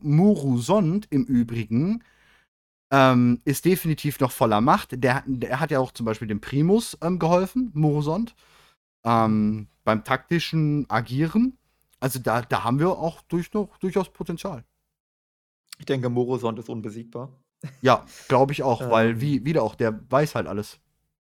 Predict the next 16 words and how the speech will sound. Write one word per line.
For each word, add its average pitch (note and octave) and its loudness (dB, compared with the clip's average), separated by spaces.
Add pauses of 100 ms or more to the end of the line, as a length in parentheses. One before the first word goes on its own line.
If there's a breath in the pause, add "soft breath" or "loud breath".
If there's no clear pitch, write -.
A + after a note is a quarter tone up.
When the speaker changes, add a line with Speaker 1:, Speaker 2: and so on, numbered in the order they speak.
(240)
Speaker 3:
Ich - -20
glaub, C3 0
Speaker 2:
Ja. C#3 -8
Speaker 3:
Murusond D#3 -2
kannst C3+ -4
du C#3 -4
nur B2+ -4
besiegen, C3 -8
indem A2+ -6
wir A2 -6
Nostormu A#2+ -4
in A#2 -8
der A2+ -6
Vergangenheit A2 -2
töten. - -14 (160)
Speaker 1:
Genau. G#2 2